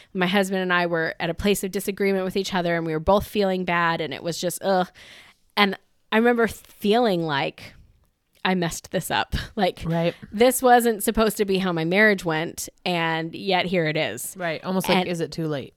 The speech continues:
Speaker 1: Right. And, and I know that was just with a few months. So I do know that there are, mm, women who have years' worth of,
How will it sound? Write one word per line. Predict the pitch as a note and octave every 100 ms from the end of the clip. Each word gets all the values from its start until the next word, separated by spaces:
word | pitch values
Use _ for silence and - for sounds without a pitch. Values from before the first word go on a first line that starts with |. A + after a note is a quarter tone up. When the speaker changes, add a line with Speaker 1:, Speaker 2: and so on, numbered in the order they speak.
| -
Speaker 1:
Right. | G#3+ G#3+ E3 - _ _
And, | - A3 G3 F#3 F#3 - _ -
and | A3
I | A3
know | A3+ B3+ A#3+ G#3 G3 -
that | G#3+ B3 A3
was | G#3
just | G3+ G3+
with | G#3 F#3+
a |
few | F3+ G#3 F3+
months. | F3 F#3+ - -
So | - G#3 F#3+ -
I | G3+
do | F#3+ A3+ C#4+
know | A#3+ E3+
that | F3 F3
there | F3+ E3
are, | D#3+ D#3+ E3+ - _ _
mm, | G3+ G3+ F#3+ - F#3+
women | F#3 A#3 A3+ G#3+
who | G3
have | F3 F3+ F3
years' | E3+ F3+ A3 B3 A#3 F3+
worth | D#3 - D#3 - - - _ _
of, | - F3 E3 E3 -